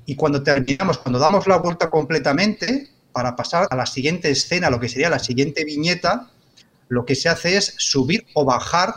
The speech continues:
pulsando unas flechas, atravesando unas nubes, que también le hacen un efecto, pues, tridimensional bastante, bastante inmersivo. Esta también está en, en SideQuest,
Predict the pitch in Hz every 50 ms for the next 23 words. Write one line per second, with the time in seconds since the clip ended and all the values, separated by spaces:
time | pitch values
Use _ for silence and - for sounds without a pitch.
0 | - _ _ _ - 139 127 - - 147 170 170 160 147 135 - - 170 170 -
1 | - - 120 - 127 123 120 - - 147 147 170 160 156 143 - - 139 160 165
2 | 135 147 190 220 - - - - - - _ _ _ _ - - 131 131 135 117
3 | 123 139 156 156 165 160 - 185 175 175 170 147 - - 170 160 - - 202 208
4 | 220 220 - - _ _ _ _ _ _ _ _ _ _ _ - 131 127 - -
5 | - - - 147 143 131 135 127 127 120 - 135 135 170 202 220 214 - 135 120
6 | 117 123 120 - - 147 165 175 - 208 202 170 123 120 127 - - 151 165 220
7 | 208 170 135 123 120 - - 151 139 117 104 104 - _ - - - - _ _
8 | - 165 - 214 202 214 185 185 175 170 160 135 - 185 160 147 135 127 127 127
9 | - 131 127 120 - 127 120 - - - 165 185 226 254 254 - - -